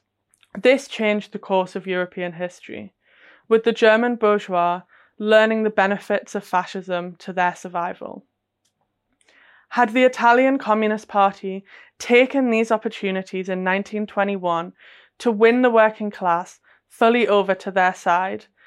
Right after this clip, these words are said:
the working class of Italy could have taken power, showing the Germans another lesson, one of socialist revolution.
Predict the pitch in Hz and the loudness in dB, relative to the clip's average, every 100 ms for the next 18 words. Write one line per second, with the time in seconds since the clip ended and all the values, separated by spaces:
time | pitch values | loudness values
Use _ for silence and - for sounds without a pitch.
0 | - _ _ - 220 240 254 269 254 220 | -20 _ _ 2 6 4 4 -4 -2 -2
1 | 220 220 214 202 - 190 190 - - 247 | -2 -4 -6 -8 -8 -8 -8 -12 -2 0
2 | 240 233 226 214 202 202 196 190 180 107 | 0 -2 -2 -2 0 -6 -4 0 0 0
3 | 147 - _ _ _ _ - - 262 254 | -6 -12 _ _ _ _ -12 2 6 6
4 | 262 254 226 208 214 208 202 208 202 185 | 4 2 4 4 2 -2 0 2 2 2
5 | 165 170 - 214 202 196 _ _ _ - | 0 -4 -12 -14 -14 -18 _ _ _ 0
6 | 208 208 214 - 202 - 202 202 - 190 | 4 6 4 0 -4 -2 -2 -2 -4 -4
7 | 185 185 180 180 185 - - - 208 | -4 -4 -2 -4 -8 -10 -12 -12 -14